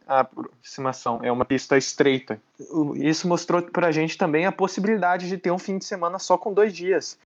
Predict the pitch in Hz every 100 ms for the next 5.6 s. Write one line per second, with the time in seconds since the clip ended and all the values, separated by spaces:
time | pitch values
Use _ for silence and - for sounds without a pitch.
0 | _ - 143 160 160 - 165 147 143 -
1 | 151 135 139 139 143 135 131 135 127 131
2 | 131 131 123 127 147 196 - - 143 147
3 | 156 165 165 170 - 190 196 185 196 -
4 | 123 120 _ 135 - 139 139 127 - 135
5 | 131 123 120 127 120